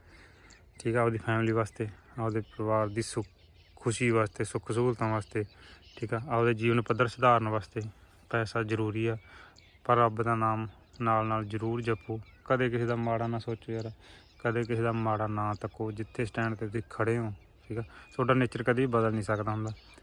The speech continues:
ਠੀਕ ਆ। ਪਰ, ਪਰ ਇੰਨਾ ਕੁ ਤਾਂ ਤੁਸੀਂ ਹੋਰ ਗਲਤ ਕੰਮਾਂ ਤੋਂ ਗੁਰੇਜ਼ ਕਰਨਾ ਚਾਹੀਦਾ, ਠੀਕ ਆ। ਜੇ ਕੋਈ ਤੁਸੀਂ ਦੋ ਨੰਬਰ ਦਾ ਧੰਦਾ ਕਰ ਰਹੇ ਹੋ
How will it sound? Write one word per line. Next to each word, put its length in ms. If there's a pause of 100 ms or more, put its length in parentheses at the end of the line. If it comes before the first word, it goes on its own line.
ਠੀਕ 160
ਆ। 40 (240)
ਪਰ, 120
ਪਰ 200
ਇੰਨਾ 300
ਕੁ 120
ਤਾਂ 120
ਤੁਸੀਂ 320 (160)
ਹੋਰ 240 (120)
ਗਲਤ 240
ਕੰਮਾਂ 240
ਤੋਂ 100
ਗੁਰੇਜ਼ 220
ਕਰਨਾ 240
ਚਾਹੀਦਾ, 340 (320)
ਠੀਕ 200
ਆ। 40 (400)
ਜੇ 80
ਕੋਈ 200
ਤੁਸੀਂ 240
ਦੋ 200
ਨੰਬਰ 260
ਦਾ 160
ਧੰਦਾ 280
ਕਰ 220
ਰਹੇ 120
ਹੋ 120